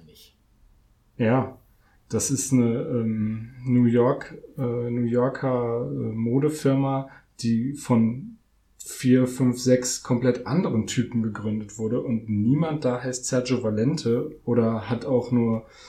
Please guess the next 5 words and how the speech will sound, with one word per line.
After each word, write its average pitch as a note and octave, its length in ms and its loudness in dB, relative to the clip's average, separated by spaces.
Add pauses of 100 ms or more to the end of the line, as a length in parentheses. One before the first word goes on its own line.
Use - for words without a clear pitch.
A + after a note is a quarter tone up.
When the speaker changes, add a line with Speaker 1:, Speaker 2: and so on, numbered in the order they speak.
(520)
Speaker 2:
im A#2+ 100 6
entferntesten B2+ 1040 2
einen A#2 420 2
italienischen B2 640 2
Namen. A#2+ 320 -6